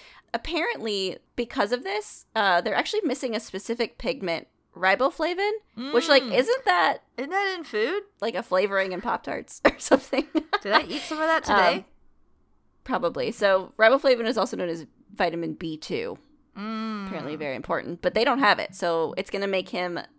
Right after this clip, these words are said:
Speaker 1: kind of a whitish, pinkish, yellowish color. Very fleshy, right? Um, the males are gonna be a little bit smaller than the females, but
Speaker 2: Mm.
Speaker 1: again, you wanna look for that cloaca.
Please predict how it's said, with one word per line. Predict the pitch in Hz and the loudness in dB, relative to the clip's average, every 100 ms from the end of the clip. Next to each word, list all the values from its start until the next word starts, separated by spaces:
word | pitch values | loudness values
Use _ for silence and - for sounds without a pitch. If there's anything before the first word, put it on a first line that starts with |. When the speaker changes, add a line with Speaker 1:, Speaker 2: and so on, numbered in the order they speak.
| _ | _
Speaker 1:
kind | - 180 | -6 -4
of | 185 | -2
a | |
whitish, | 170 170 165 180 - - | 0 2 2 2 -2 -8
pinkish, | 160 165 156 156 - - - _ _ _ _ _ _ _ _ | -10 -6 -6 -6 -10 -12 -18 _ _ _ _ _ _ _ _
yellowish | - 139 113 85 87 71 - - - _ _ _ _ _ _ | -12 -6 -6 -6 -8 -6 -8 -10 -14 _ _ _ _ _ _
color. | - 147 76 67 - _ _ _ - | -8 -6 -6 -8 -12 _ _ _ -4
Very | 175 | -2
fleshy, | - 208 151 - - - _ | 0 0 0 -2 -10 -14 _
right? | - 160 - - - - - _ | -6 -6 -8 -20 -20 -20 -20 _
Um, | - 185 180 180 185 _ _ _ _ - - | -2 -2 -2 -4 -10 _ _ _ _ -8 0
the | |
males | 240 277 285 | 6 6 6
are | |
gonna | 277 269 | 0 2
be | |
a | 269 | 4
little | 254 | 4
bit | 233 | 2
smaller | - 196 190 | 0 0 0
than | 175 | -2
the | 175 | -4
females, | - 160 160 156 - 220 339 | -4 -4 -4 -4 -6 -10 -2
but | 180 156 | 2 2
Speaker 2:
Mm. | 196 | 0
Speaker 1:
again, | 180 151 | -2 -2
you | 151 | -2
wanna | 156 | -6
look | 147 147 | -8 -10
for | 202 | -8
that | 160 - | -6 -6
cloaca. | - 190 147 117 - 101 | -8 -6 -6 -6 -6 -8